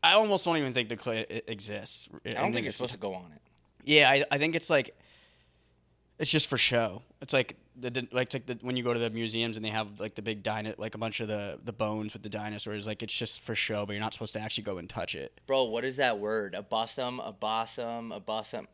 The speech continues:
Speaker 2: It's like another, I don't even wanna look it up. I don't wanna waste the time.
Speaker 1: Yeah, but I'm gonna, but I also know that I won't be able to get through this episode if I don't <laughs> find out.
Speaker 2: What do we do? Should we just look it up?
Speaker 1: I feel like
Speaker 2: I'll
Speaker 1: it's
Speaker 2: look
Speaker 1: like
Speaker 2: it up. I'll
Speaker 1: bazoom,
Speaker 2: look it up.
Speaker 1: it's like bazoom almost, like,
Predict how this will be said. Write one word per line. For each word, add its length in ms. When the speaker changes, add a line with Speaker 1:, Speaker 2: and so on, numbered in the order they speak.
Speaker 2:
It's 100
like 160
another, 420
I 120
don't 180
even 160
wanna 140
look 180
it 80
up. 140
I 60
don't 80
wanna 140
waste 220
the 60
time. 460
Speaker 1:
Yeah, 320
but 120
I'm 80
gonna, 220
but 100
I 100
also 300
know 200
that 280
I 120
won't 300
be 80
able 100
to 60
get 180
through 120
this 160
episode 360
if 100
I 60
don't 220
<laughs> 60
find 300
out. 160
Speaker 2:
What 100
do 80
we 100
do? 360
Should 120
we 60
just 160
look 140
it 80
up? 160
Speaker 1:
I 20
feel 100
like 60
Speaker 2:
I'll 60
Speaker 1:
it's 60
Speaker 2:
look 60
Speaker 1:
like 80
Speaker 2:
it 60
up. 80
I'll 60
Speaker 1:
bazoom, 180
Speaker 2:
look 140
it 80
up. 80
Speaker 1:
it's 80
like 200
bazoom 520
almost, 420
like, 220